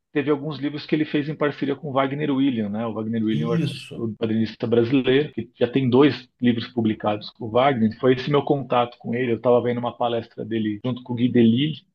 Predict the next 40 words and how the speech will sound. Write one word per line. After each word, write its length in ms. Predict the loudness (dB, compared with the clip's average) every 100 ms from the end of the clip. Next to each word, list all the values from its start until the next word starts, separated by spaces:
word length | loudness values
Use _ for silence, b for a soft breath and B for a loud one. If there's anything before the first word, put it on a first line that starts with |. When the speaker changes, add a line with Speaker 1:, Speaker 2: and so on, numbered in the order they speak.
| _
Speaker 1:
e 120 | -14 -14
com 380 | -12 -8 -2 0
a, 500 | 2 0 0 -2 -6 -8 -4
ai, 260 | 0 0
com 140 | 0 0
a 60 |
Lica, 840 | 2 0 -4 -8 -2 -2 2 4 4 0 -6
Lica 300 | -14 -8 -6
Nos-, 420 | -4 -4 -6 -10 -6
Nussel, 520 | -4 -4 -4 -4 -2
é 60 | -2
que 80 |
é 40 | 2
uma 100 | 2
artista, 440 | 0 -6 -8 0 2 2 0 -6 -10 -10
uma 120 | -8
quadrinista 680 | -4 0 0 0 -4 -6 -4 -2 -2 -6 -10 -10
da 60 | -10
Suíça, 500 | -4 0 0 -2 -2
né? 180 | -2 -4
Eles 120 | -8
estavam, 260 | 0 0 0 -4 -18 _ _
eles 200 | -12 -8
tiveram 220 | 0 2 2
um 40 |
painel 280 | 2 4 4
bem 160 | 2 0
interessante 680 | 2 2 0 -4 -4 -4 -10
sobre, 460 | -8 -6 -2 -2 -2
chamava 420 | 0 0 0 -2
Telling 400 | 0 2 0 -2
People's 480 | -8 -6 -6 -6 -8
Stories, 460 | -4 -2 -2 -4 -10 0
Facts 300 | 0 2 -4
and 120 | -4
Fiction. 460 | -2 -2 0 -2 -4
Então, 260 | -8 -10
coisas 460 | 0 2 2 -2 -6
que 180 | _ -2
é 460 | 0 -2 -4 -8